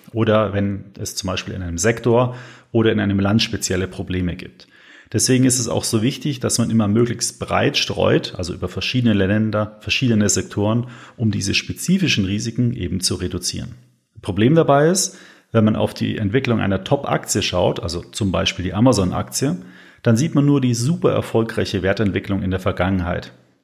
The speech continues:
Aber es gibt eben auch andere Beispiele, wie man zum Beispiel an der Entwicklung von Wirecard sieht. Und das darf man eben nicht vergessen. Also es geht nicht bei Aktien immer nur nach oben, sondern es gibt auch viele, viele Beispiele, wo es sehr stark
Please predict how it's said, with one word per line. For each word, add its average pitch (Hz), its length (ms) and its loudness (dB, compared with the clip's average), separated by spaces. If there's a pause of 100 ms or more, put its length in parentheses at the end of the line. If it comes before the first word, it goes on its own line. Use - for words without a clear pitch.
(320)
Aber 107 140 0
es 110 120 0
gibt 131 200 -2
eben 104 140 0
auch 101 180 -2
andere 139 360 2
Beispiele, 104 680 0 (320)
wie 113 80 0
man 101 160 2
zum 92 160 -2
Beispiel 92 320 0
an 95 80 -2
der 95 80 0
Entwicklung 110 440 -2
von 101 220 0
Wirecard 95 680 2 (200)
sieht. - 420 -12 (260)
Und 92 160 -6
das 110 160 2
darf 110 200 4
man 104 120 2
eben 101 260 0
nicht 98 200 -2
vergessen. 98 500 0
Also - 200 -12
es - 120 -2
geht - 180 -10
nicht - 280 -2
bei 90 100 -4
Aktien 98 380 -4
immer 117 140 6
nur 107 120 6
nach 98 160 0
oben, 120 260 2
sondern 98 220 -2
es - 120 0
gibt - 140 -10
auch - 100 -10
viele, 120 200 0
viele 95 240 0
Beispiele, 92 560 -4 (420)
wo 90 140 -2
es - 320 -4
sehr 95 280 2
stark 90 520 0